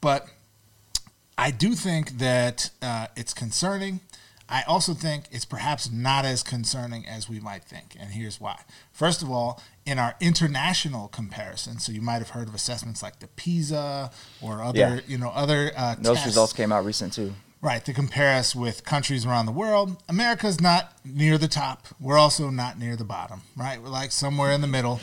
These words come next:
Speaker 1: <laughs>
Speaker 2: Yay, middle.
Speaker 1: And, and, like, so, you know, I had a football coach who used to say when we would watch film, like, when you, when you watch the film the next day, it was never as good as you thought it was, and it was never as bad as you thought it was.
Speaker 2: Hmm.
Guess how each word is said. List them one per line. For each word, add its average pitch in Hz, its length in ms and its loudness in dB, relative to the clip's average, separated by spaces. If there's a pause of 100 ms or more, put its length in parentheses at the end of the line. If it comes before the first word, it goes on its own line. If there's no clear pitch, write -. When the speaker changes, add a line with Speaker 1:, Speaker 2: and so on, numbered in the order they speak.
(140)
Speaker 1:
<laughs> - 180 6
Speaker 2:
Yay, 151 400 12
middle. 143 360 12
Speaker 1:
And, 165 520 8
and, 180 280 4
like, 190 300 4
so, 202 580 2
you 226 120 -4
know, 220 100 2
I 190 120 6
had 185 140 0
a 170 80 0
football 175 320 -2
coach 170 320 -2
who 147 80 -2
used 143 220 -2
to 135 260 -2
say 143 340 0
when 127 140 -4
we 131 80 -2
would 127 100 -4
watch 135 300 -4
film, 131 420 -8
like, 107 320 -8 (380)
when 117 120 -4
you, 120 120 -2
when 120 180 -8
you 117 100 -2
watch 170 260 4
the 165 40 0
film 185 280 2
the 185 60 2
next 175 260 0
day, 170 380 0
it 117 60 -10
was 107 180 -10
never 160 220 4
as 151 100 4
good 156 220 4
as 151 100 2
you 151 80 0
thought 151 240 0
it 147 60 -6
was, 143 420 -4
and 110 120 -12
it 104 80 -12
was 101 120 -12
never 123 220 -2
as 117 100 -4
bad 120 300 -4
as 104 100 -8
you 110 80 -8
thought 104 220 -6
it 95 80 -12
was. 101 260 -4
Speaker 2:
Hmm. 107 60 0